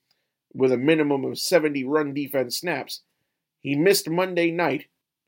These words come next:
against the Chicago Bears. If Barmore can't go, uh, this skews the matchup even more heavily into the favor of the Jets.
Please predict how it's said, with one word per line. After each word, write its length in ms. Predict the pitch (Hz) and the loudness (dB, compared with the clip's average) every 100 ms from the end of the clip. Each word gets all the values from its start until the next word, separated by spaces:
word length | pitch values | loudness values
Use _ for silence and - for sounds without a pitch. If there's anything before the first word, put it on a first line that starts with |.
| _ _ _ _ - | _ _ _ _ -8
against 400 | 113 139 135 131 | 0 2 2 -4
the 80 | |
Chicago 580 | 113 123 - 131 123 117 | -6 -6 -2 -2 0 -2
Bears. 500 | 113 147 131 107 - - _ _ _ _ _ - | 4 4 6 2 -6 -18 _ _ _ _ _ -8
If 160 | 127 | -8
Barmore 540 | 110 185 240 226 214 190 | 6 6 6 4 -2 -2
can't 300 | 208 208 160 | -6 -6 -2
go, 400 | 196 165 117 107 _ _ _ _ - | 2 4 4 -2 _ _ _ _ -8
uh, 180 | 127 | -4
this 300 | 123 165 165 | 2 2 2
skews 320 | - 175 185 147 | -4 -4 -4 -2
the 80 | |
matchup 500 | 143 160 160 165 139 | -2 0 0 -2 -4
even 300 | - 147 139 | -4 -6 -4
more 220 | 135 151 147 | -4 -4 -2
heavily 480 | 147 131 131 123 | -2 -2 -4 -4
into 300 | 120 123 117 | -8 -8 -8
the 100 | 120 | -8
favor 400 | 113 143 131 120 | -2 0 0 0
of 100 | 117 | -2
the 60 | 110 | -4
Jets. 460 | 110 165 165 - | 2 4 4 -2